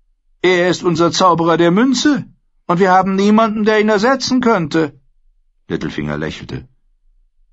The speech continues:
„Mein kleiner Freund ist zu freundlich. Ich zähle doch lediglich Kupfermünzen, wie König Robert zu sagen pflegte.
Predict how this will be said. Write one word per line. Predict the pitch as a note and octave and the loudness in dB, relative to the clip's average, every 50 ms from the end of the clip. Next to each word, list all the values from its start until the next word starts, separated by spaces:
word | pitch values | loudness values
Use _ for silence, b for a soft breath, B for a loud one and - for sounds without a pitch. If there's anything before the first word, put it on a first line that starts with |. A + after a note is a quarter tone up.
| _ _ _ _ _ _ _ _ | _ _ _ _ _ _ _ _
„Mein | - B2+ - C#3+ C#3+ B2 A2 G2+ G#2 - | -4 -2 0 0 0 0 -2 -4 -4 -2
kleiner | A#2 A2+ A#2 A#2+ A#2 A2+ G#2+ G2+ | 0 0 2 2 2 0 0 -2
Freund | G#2 - G2 G#2+ G#2+ G#2 F#2 G#2 | -2 -2 0 0 0 0 -2 -4
ist | G2 - - - | -6 -8 -8 -6
zu | - D3 D3+ D3 - - | -4 -2 -2 -2 -4 -6
freundlich. | G#2 F#2+ E2+ C#2+ C2+ B1 A1+ C#2 C2+ - - - - B B B B B B B B | -4 -4 -4 -4 -4 -8 -8 -10 -10 -10 -10 -14 -16 B B B B B B B B
Ich | - - F3 D3 - | -4 -4 -4 -4 -2
zähle | - - F#3 F3+ E3+ E3+ D#3+ | -2 -2 0 0 2 2 2
doch | D#3+ C#3+ A2+ | 2 0 0
lediglich | C3 D3 C#3+ C3+ C3 A#2+ C3 B2 B2 B2+ - | 2 2 2 2 0 0 -2 -2 -4 -4 -4
Kupfermünzen, | - - B2+ - - - A#2 A2 G2+ G2+ G2+ G2 F#2+ F2 E2+ - G2 F#2 | -2 -2 -2 -4 -6 -4 -2 0 0 0 0 0 -2 -4 -4 -4 -4 -4
wie | F#2 G2+ F#2+ | -4 -4 -4
König | - - A#2 G2+ G2 F#2 E2 F2 G2+ | -2 -2 0 0 0 -2 -4 -2 -2
Robert | A2 G#2+ G#2 F#2+ F2+ | 0 0 0 -2 -2
zu | - G#2 | -2 -4
sagen | F#2 F2+ G#2+ G2+ G2 F#2 F#2+ F2+ | -2 0 0 0 0 -2 -6 -6
pflegte. | E2 G#2+ G#2+ G2+ G2 G2+ - G#2 F#2 | -4 -2 -2 -2 -2 -2 -2 -4 -4